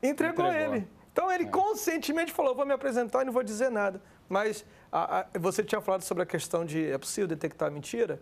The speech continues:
Speaker 1: Se há um relacionamento, se há um estreitamento,
Speaker 2: Se há
Speaker 1: você
Speaker 2: intimidade.
Speaker 1: se há intimidade,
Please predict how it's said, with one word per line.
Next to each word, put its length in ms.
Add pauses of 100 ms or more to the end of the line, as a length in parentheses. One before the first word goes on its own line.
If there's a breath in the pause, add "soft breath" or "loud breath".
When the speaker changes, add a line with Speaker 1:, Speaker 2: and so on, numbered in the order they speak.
(480 loud breath)
Speaker 1:
Se 300
há 140
um 120
relacionamento, 1080
se 160
há 80
um 60
estreitamento, 760
Speaker 2:
Se 60
há 40
Speaker 1:
você 80
Speaker 2:
intimidade. 540
Speaker 1:
se 100
há 160
intimidade, 720